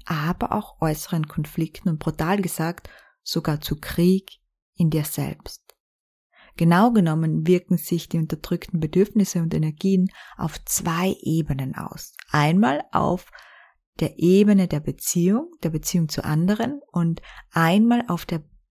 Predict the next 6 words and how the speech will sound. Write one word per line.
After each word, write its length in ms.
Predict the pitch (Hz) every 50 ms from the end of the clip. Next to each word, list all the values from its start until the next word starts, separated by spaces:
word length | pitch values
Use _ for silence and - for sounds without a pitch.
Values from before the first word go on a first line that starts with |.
| - -
Ebene 540 | - 170 180 190 196 208 208 196 196 196 196 - _ _ _ _ _ -
der 80 | - 185
Beziehung 840 | 151 160 151 151 - - - 190 185 185 190 185 185 185 190 185 -
zu 240 | - - 180 170 160
dir 260 | 160 165 160 156 156
selbst. 800 | - - - - 139 135 131 139 147 _ - - - - -